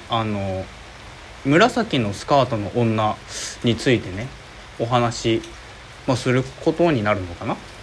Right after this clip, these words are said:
うん、なんですけど、紫のメンズスカートは持ってないですね。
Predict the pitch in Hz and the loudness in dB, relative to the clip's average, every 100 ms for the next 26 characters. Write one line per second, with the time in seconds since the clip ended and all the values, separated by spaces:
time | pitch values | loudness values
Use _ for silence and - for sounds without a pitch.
0 | - 147 101 90 - - 123 127 98 92 | 0 0 0 -4 -10 0 4 4 2 -2
1 | - 90 90 - - - - - - - | -6 -4 -4 -6 -10 -10 -8 -8 -10 0
2 | 147 226 349 359 294 202 190 160 135 135 | 4 6 6 6 2 2 4 6 6 6
3 | 151 147 151 143 - 170 147 - 151 190 | 6 4 2 2 6 8 8 4 6 8
4 | 170 101 - - - - - - 135 139 | 8 4 -4 -18 -18 -18 -12 2 4 4
5 | - 110 110 110 92 82 - - - - | 2 0 4 4 2 -6 -14 -18 -18 -16
6 | - 101 92 107 131 | -6 -6 -4 -2 -2